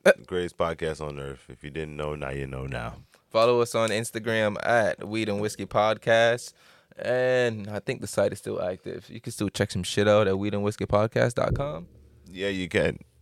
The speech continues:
Speaker 1: And, you know, please go listen to our previous episode. If you're from Connecticut,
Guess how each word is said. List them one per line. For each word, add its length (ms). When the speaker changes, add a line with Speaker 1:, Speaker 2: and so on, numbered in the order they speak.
Speaker 1:
And, 580
you 80
know, 280
please 420
go 100
listen 220
to 100
our 60
previous 460
episode. 500
If 80
you're 80
from 220
Connecticut, 580